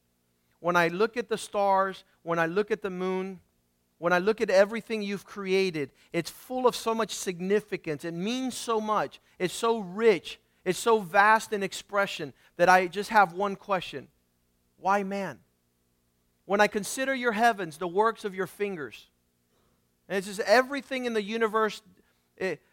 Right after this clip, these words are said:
ascribes the attributes of, of God's creation, of who He is.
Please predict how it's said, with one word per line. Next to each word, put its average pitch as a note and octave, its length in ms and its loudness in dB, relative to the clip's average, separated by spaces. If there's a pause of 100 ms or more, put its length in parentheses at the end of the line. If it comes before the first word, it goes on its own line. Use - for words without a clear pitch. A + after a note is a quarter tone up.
ascribes A3+ 960 4
the G3 180 -2
attributes G#3+ 720 2 (320)
of, F3+ 280 0 (300)
of D#3+ 220 -4
God's G#3+ 280 6
creation, G3+ 600 -2
of D#3+ 140 -8
who G#3+ 160 -8
He G3 260 -4
is. D3+ 220 -4